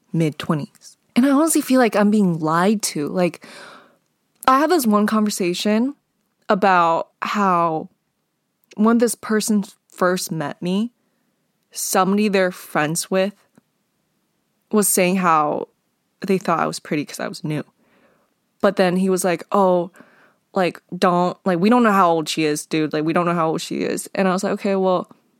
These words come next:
how old do you think I was?" And he was like, "Well, at least eighteen.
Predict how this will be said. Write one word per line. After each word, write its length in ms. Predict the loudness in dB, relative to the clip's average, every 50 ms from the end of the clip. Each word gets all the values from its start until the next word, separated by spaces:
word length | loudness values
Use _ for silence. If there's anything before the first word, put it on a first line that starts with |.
| _ _ _ _ _ -8 -2
how 180 | 0 2 2 2
old 240 | 2 2 0 0
do 80 | 0 -2
you 80 | -2 -4
think 500 | -4 _ -2 0 0 0 -2 -4 -8 -18 _ _ _ -8
I 160 | -4 -4 -2
was?" 480 | -2 -2 -4 -4 -6 -6 -10 -12 -16 -10 -6
And 100 | -4 -2
he 80 | 0 0
was 140 | 0 0
like, 120 | -2 -4 -2
"Well, 280 | 0 0 2 2 2 2 2
at 140 | 0 0 2
least 280 | 2 2 0 0 0 0
eighteen. 720 | 0 0 0 -2 -2 0 2 4 4 4 2 2 0